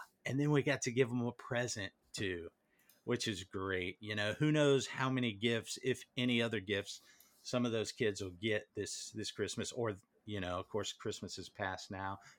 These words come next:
Who knows what they got, but we made sure that they had it, at least one gift. They heard the Christmas story, uh,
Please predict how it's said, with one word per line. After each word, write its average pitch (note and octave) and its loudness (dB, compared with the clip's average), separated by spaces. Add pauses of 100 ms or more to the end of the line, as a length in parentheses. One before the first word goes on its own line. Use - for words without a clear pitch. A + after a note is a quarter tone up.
Who E3 4
knows D#3 4
what C#3 4
they B2 4
got, G2+ 2 (540)
but A2 4
we C#3+ 6
made C#3 6
sure C3+ 4
that A2+ 0
they G#2 -2
had A#2+ 4
it, G#2+ 2
at A2 0
least C3+ 0
one C#3 6
gift. B2+ 4 (460)
They B2 6
heard C3 6
the A#2 -2
Christmas - 2
story, B2 2 (420)
uh, F#2 6